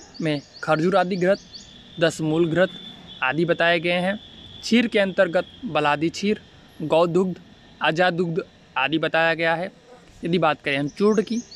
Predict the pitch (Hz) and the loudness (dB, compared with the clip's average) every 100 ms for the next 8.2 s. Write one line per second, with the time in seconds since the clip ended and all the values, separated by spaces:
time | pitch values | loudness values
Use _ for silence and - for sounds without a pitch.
0 | - - - - 196 180 175 170 151 151 | -20 -20 -20 -4 -2 0 0 0 -2 0
1 | 147 170 208 214 220 - - - - - | 0 0 -2 0 -2 -4 -18 -20 -20 -20
2 | - - 143 160 - 147 147 190 - 208 | -10 -2 0 -2 -2 -2 -2 -4 -4 -2
3 | 220 - - - - - 160 156 175 170 | -2 -4 -20 -20 -20 -4 0 0 0 0
4 | 147 147 185 196 196 - - - - _ | 0 0 0 0 0 -2 -16 -20 -20 _
5 | - 165 151 156 208 - - _ _ - | 0 0 2 0 -2 -4 -18 _ _ -12
6 | - 190 214 - 214 208 214 254 - - | -2 0 0 0 0 2 -2 -8 -16 -10
7 | 156 - 156 147 170 175 226 254 180 156 | -8 -2 -2 -2 -6 -4 -2 -2 0 0
8 | 143 143 | 0 -4